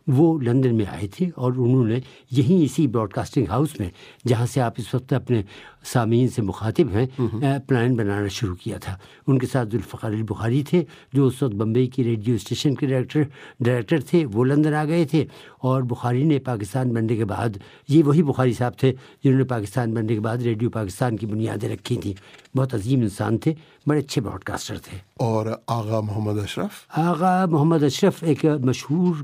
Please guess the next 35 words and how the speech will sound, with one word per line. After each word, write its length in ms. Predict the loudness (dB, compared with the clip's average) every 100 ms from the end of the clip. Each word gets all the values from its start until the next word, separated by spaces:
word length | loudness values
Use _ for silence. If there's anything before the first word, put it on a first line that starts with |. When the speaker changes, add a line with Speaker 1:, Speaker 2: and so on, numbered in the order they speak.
| -4 0
Speaker 1:
آ، 220 | 2 2 2
دلی 240 | 2 2
کے 120 | 2 -4
گھرانے 320 | -4 -2 0 2
کے 200 | 2 0 -6 -12 -2
پڑھے 260 | 2 2
لکھے 320 | 2 -2 -6 -8
آدمی 300 | -2 0 2
تھے۔ 180 | 0 -2 -10 -20 -20 -20 _
آل 140 | 0 2
انڈیا 260 | 4 4
ریڈیو 400 | 4 4 4 4
میں 180 | 4 0 0
اناؤنسر 460 | 0 0 0 0
رہ 80 | 0
چکے 320 | 0 0 0
تھے، 160 | 0 -2
جہاں 320 | -2 -2 -2 -4 -12 -6
ایک 240 | 0 0 0
لفظ 380 | -2 -2 -4 -2
کے 240 | 2 2
تلفظ 580 | 0 -4 -4 -2 -2 0
پر 160 | -4 -4 -10 _ _ -6
بخاری 420 | -2 0 0 -2
سے 180 | -2 0
ان 160 | 0
کا 120 | 0
اختلاف 480 | -4 -6 -6 -6 -4
ہو 100 | -2
گیا 160 | 0 -2
تھا 220 | -6 -14 -14 -20 -20 -4
اور 180 | -2 0
آغا 280 | 0 -2 -2
اشرف 380 | -2 -2 -2
نے 100 | 0